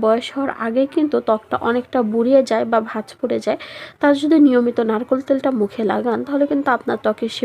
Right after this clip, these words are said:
বুড়িয়ে যাওয়া বা ভাঁজ পড়ে যাওয়া যে ত্বকটা, সেটি কিন্তু টান টান হয়ে যাবে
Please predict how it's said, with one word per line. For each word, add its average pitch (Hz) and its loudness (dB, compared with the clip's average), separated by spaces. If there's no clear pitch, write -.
বুড়িয়ে 247 4
যাওয়া 240 2
বা 247 2
ভাঁজ 214 -4
পড়ে 240 2
যাওয়া 220 4
যে 220 2
ত্বকটা, 262 0
সেটি 240 -2
কিন্তু 247 -4
টান 226 -2
টান 254 -2
হয়ে 269 0
যাবে 269 0